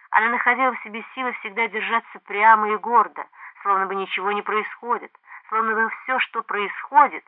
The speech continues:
не имеет к ней никакого отношения. Она была Ахматовой и оставалась Ахматовой. Это понимали все, и прежде всего она сама. Любители поэзии ее никогда не забывали,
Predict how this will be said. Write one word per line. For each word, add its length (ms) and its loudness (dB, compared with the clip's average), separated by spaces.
не 260 -4
имеет 300 -2
к 40 -18
ней 120 -6
никакого 480 2
отношения. 680 -4
Она 200 -4
была 280 4
Ахматовой 600 -4
и 100 -16
оставалась 600 6
Ахматовой. 600 -2
Это 160 -16
понимали 500 0
все, 280 -14
и 100 -20
прежде 500 -4
всего 380 -2
она 360 -2
сама. 340 -8
Любители 480 -6
поэзии 680 -4
ее 380 -4
никогда 500 -6
не 160 -8
забывали, 520 -4